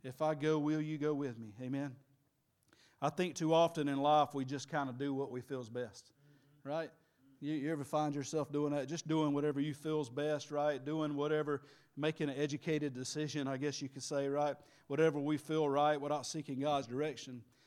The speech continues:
Speaker 1: without even consulting Him at all. One of the greatest mistakes Christians can make is that we treat prayer as reactive instead of proactive. Amen. We do.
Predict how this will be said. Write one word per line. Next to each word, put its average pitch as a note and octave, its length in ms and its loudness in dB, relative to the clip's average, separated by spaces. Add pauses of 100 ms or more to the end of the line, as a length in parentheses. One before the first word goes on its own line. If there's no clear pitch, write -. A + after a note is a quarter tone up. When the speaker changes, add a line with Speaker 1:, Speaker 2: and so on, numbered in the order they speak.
(160)
Speaker 1:
without D3 380 2
even D3 180 0
consulting C3+ 540 -4
Him A#2+ 100 -4
at A#2+ 60 -4
all. B2 400 -4 (720)
One D#3+ 180 2
of E3+ 80 2
the D3+ 80 2
greatest D#3 480 2
mistakes D#3 480 -2
Christians D3+ 460 -6
can C3+ 120 -4
make C#3 320 0
is A#2 200 -6
that A#2+ 120 -8
we B2 80 -10
treat C#3 360 -8
prayer C#3 420 -4
as A2+ 100 -12
reactive B2 560 -4
instead A#2+ 280 -10
of A2+ 100 -12
proactive. A2+ 480 -8 (840)
Amen. C3 400 -2 (140)
We B2+ 120 -4
do. C#3+ 200 -2